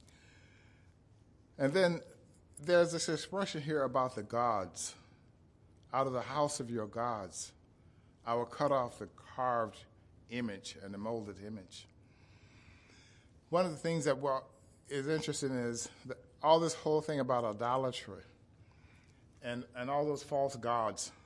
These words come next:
that we read about in the scriptures and all that. And, and the Assyrians had all these false gods.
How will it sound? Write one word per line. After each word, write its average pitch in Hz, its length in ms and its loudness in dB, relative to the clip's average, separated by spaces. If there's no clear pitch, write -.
that 117 180 2
we 120 220 -6
read 131 240 0
about 117 240 0
in 104 100 -8
the 110 60 -6
scriptures 104 540 -6
and 101 120 -8
all 101 180 -4
that. 113 320 -6
And, 139 220 -6
and 156 140 -2
the 165 80 -2
Assyrians 175 440 4
had 170 280 4
all 147 140 8
these 135 320 -2
false 127 320 0
gods. 117 560 0